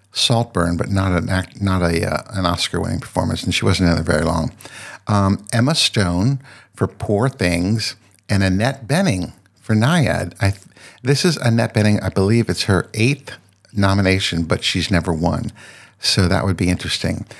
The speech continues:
Again, I need to see that movie, and I think that movie is on Netflix, I think.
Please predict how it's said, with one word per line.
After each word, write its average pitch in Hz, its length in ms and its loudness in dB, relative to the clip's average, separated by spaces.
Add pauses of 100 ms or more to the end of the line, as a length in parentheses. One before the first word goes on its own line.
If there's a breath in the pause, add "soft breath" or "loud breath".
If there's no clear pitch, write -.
(260 loud breath)
Again, 107 340 0 (100)
I 101 80 2
need 104 160 0
to - 60 -10
see - 140 0
that 101 180 0
movie, 104 200 0
and 85 100 0
I 80 80 -2
think 123 240 -2
that - 120 -4
movie 95 220 0
is 82 140 0
on 82 120 0
Netflix, - 540 -4
I - 40 -20
think. - 480 -6